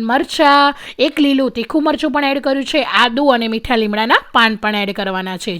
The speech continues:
જો તમે લસણ ખાતા હોય તો લસણ પણ એડ કરી શકો છો. અને આ બધું જ એડ થઈ જાય એટલે લીલા સમારેલા ધાણા એડ કરી દેવાના છે. તો આ રીતે અડધો કપ જેટલા ધાણા એડ કરી દીધા છે. અને આ ચટણી ખાટી અને મીઠી બનાવવા માટે એકદમ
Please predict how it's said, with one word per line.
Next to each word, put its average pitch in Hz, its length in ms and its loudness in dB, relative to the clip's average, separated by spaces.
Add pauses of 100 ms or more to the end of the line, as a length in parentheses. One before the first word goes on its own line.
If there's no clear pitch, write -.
જો 240 120 0
તમે 240 240 -2
લસણ 294 340 -2
ખાતા 285 280 2
હોય 247 100 -6
તો 214 140 -4
લસણ 208 340 -8
પણ 208 240 0
એડ 466 180 -8
કરી 196 240 -6
શકો 180 320 -12
છો. 170 140 -14 (380)
અને 214 180 0
આ 202 100 0
બધું 202 380 2
જ 311 160 4
એડ 294 160 2
થઈ 294 180 2
જાય 262 140 4
એટલે 254 180 2
લીલા 302 300 6 (100)
સમારેલા 202 640 0
ધાણા 226 300 0
એડ 277 120 -2
કરી 269 220 0
દેવાના 277 400 0
છે. 294 100 -2 (100)
તો 208 180 0
આ 196 120 -2
રીતે 202 320 -6
અડધો 220 300 -2
કપ 214 200 -8
જેટલા 226 380 0
ધાણા 196 320 -4
એડ 185 180 -6
કરી 185 220 -6
દીધા 185 320 -8
છે. 165 160 -12 (600)
અને 208 140 -4 (160)
આ 277 140 6
ચટણી 294 420 0 (260)
ખાટી 285 380 4
અને 339 200 4
મીઠી 240 300 -2
બનાવવા 254 360 0
માટે 220 200 -4 (200)
એકદમ 247 260 2